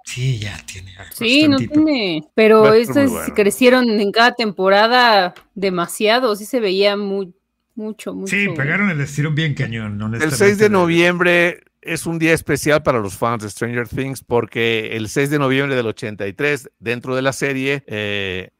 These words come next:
Speaker 3: Will Byers desapareció. No sé si ustedes
Speaker 1: Ah, es verdad.
Speaker 3: saben,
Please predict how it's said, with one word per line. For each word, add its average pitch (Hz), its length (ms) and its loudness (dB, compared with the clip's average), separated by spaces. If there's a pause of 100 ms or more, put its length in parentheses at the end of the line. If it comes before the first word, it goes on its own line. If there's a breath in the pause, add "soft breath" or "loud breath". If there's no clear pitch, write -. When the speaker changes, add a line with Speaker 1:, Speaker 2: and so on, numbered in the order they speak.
(120)
Speaker 3:
Will 113 500 -8 (220)
Byers 117 380 -4
desapareció. 107 760 -10 (200)
No 104 100 -18
sé 110 100 -12
si 113 80 -16
ustedes 107 220 -2
Speaker 1:
Ah, - 260 -10
es 117 120 -10
verdad. 101 240 -8
Speaker 3:
saben, 110 200 -6